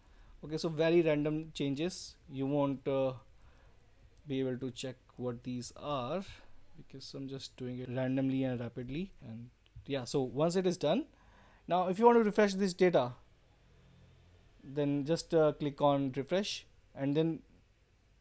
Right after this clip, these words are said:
the entire pivot tables will get refreshed. So at times it may not refresh for all. In that case, just, uh, click on this, uh, drop down and then click on refresh all.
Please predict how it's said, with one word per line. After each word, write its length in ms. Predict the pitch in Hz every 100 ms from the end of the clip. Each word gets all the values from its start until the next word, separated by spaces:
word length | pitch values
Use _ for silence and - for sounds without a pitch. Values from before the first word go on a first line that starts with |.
| _
the 100 | 135
entire 640 | 127 127 135 131 135 131 127 _ _ _ _ _ _ -
pivot 300 | 143 139 135
tables 540 | 135 139 202 - - -
will 140 | 127 127
get 220 | 131 123
refreshed. 560 | 117 - 113 - - - _ _ _
So 400 | - 131 123 120 -
at 260 | 156 -
times 760 | - 190 160 208 - - - - _ _ _
it 160 | 147 165
may 80 | 180
not 260 | 185 180
refresh 320 | 170 - 165
for 140 | - 131
all. 380 | 135 165 233 220 - -
In 100 | 135
that 280 | 156 -
case, 280 | - 170 175
just, 420 | - 143 156 -
uh, 180 | 156 143 127
click 260 | 143 127 147
on 220 | 139 135
this, 340 | 139 139 -
uh, 180 | 139 135 123
drop 260 | - 135 131
down 300 | 160 190 226
and 220 | 156 135 131
then 140 | 143
click 220 | 147 127
on 100 | 151
refresh 420 | 135 131 139 - -
all. 300 | 147 139 113